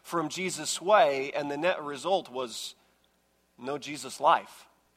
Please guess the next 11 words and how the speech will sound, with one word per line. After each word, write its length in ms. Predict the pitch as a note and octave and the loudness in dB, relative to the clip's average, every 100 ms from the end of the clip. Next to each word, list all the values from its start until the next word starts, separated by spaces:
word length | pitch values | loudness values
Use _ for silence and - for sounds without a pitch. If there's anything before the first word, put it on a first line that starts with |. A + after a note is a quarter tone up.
| _ _ _ _ - | _ _ _ _ -10
Because 240 | C3 D#3 | -4 -4
it's 140 | D3 | -2
only 160 | F3+ F#3 | 0 2
when 120 | E3 | 0
Jesus' 380 | C#3+ E3 D3 C3+ | -4 -6 -6 -10
truth 560 | - F#3 F#3 D3 - - | -6 0 0 -2 -8 -14
is 400 | D3+ C3+ C3 A#2 | -6 -6 -6 -10
intersected 580 | D3+ D3+ - E3 - C#3+ | -8 -8 -2 -4 -4 -8
with 140 | C3 | -10
Jesus' 400 | B2 C3 A#2+ - | -10 -12 -12 -14
way 460 | C#3+ F#3+ D3+ A#2+ | 0 2 2 0